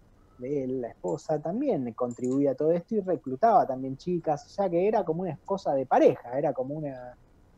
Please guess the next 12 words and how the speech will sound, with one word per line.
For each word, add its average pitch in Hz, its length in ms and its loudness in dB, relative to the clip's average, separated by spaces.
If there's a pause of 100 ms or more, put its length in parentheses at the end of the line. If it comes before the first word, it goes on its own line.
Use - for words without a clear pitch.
(400)
podríamos 151 440 -2
decir, 156 340 -2
un 139 180 0
morbo, 175 720 8
o 135 100 -4
un, 139 540 -2
una, 131 680 0
una 180 160 -4
asociación 151 500 -4
ilícita 165 560 -2
también 143 500 -4
para, 147 440 0